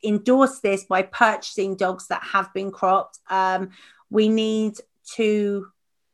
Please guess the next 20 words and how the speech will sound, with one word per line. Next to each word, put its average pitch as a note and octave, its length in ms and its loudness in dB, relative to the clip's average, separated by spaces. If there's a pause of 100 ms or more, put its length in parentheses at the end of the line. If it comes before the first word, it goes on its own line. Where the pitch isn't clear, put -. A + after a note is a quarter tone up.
(140)
we A#3 160 2
do B3 220 4
need G#3+ 140 0
to - 80 -12
speak G3 260 -4
up G3 100 -4
against F#3+ 380 -6
it F#3+ 160 -2
because F#3+ 460 -2
it's G3+ 260 -4
not G3 180 -2
a F#3 100 -8
thing. F#3+ 420 -2
Um, F#3+ 480 2
the G3+ 80 -8
crop - 560 2
don't G#3+ 260 0
flop. G3 460 2
Um, G3 360 0 (160)
big A3 300 6